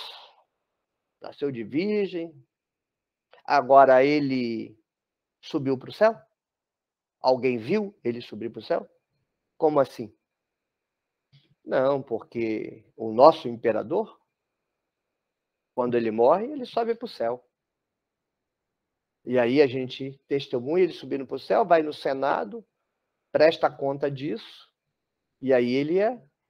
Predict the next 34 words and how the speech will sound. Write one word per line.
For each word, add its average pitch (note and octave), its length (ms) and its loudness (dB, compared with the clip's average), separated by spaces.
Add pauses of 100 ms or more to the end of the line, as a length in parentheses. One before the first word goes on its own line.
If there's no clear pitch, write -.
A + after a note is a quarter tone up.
(600)
divinizado. C3 880 -2 (840)
A A2+ 60 -12
gente A#2 240 -10
passa A#2+ 260 0
a B2+ 40 -2
prestar D3 340 -2
culto D3+ 340 -6
a D#3+ 100 2
ele E3 260 -4
porque - 280 -14
ele E3+ 140 -6
subiu E3 340 -6
ao G3+ 100 -2
céu. B2 380 -8 (540)
Aí D3+ 100 -10
fica D#3+ 320 -8 (840)
a C3 100 -6
primeira, D3+ 420 4
segunda, C#3 420 -4
terceira, C#3 380 0
quarta, C#3+ 340 2
sei C3+ 140 -2
lá, C3+ 100 4
comunidade C#3 580 -2
ouvindo C3 220 -2
aquelas C3 340 -2
histórias. - 520 -6 (1200)
Impressionante. D#3 1080 -6 (600)
Ele C#3+ 160 4
quase F3 340 10
tá F#3+ 120 8
trocando E3+ 540 8
de C3+ 140 0
herói. C3+ 400 10